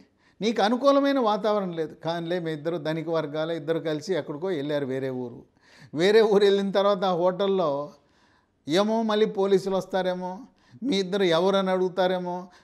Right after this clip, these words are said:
మీరిద్దరు ఇక్కడ ఎందుకు ఉన్నారు, మీ మీద కేసు బుక్ చేస్తారనే భయం. ఇటువంటివి పెళ్లి కాకముందు సెక్స్ చేసేవాళ్ళు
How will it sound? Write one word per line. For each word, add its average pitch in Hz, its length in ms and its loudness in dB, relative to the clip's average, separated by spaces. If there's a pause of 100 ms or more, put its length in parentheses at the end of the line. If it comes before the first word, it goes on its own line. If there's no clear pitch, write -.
మీరిద్దరు 185 400 2
ఇక్కడ 165 200 -2
ఎందుకు 185 280 0
ఉన్నారు, 185 260 2
మీ 180 120 -2
మీద 175 180 -2
కేసు 165 320 0
బుక్ 165 280 -6
చేస్తారనే 170 480 -2
భయం. 131 440 -6 (500)
ఇటువంటివి 269 760 2
పెళ్లి 220 520 0
కాకముందు 220 1120 0 (1080)
సెక్స్ 220 600 2
చేసేవాళ్ళు 202 1080 2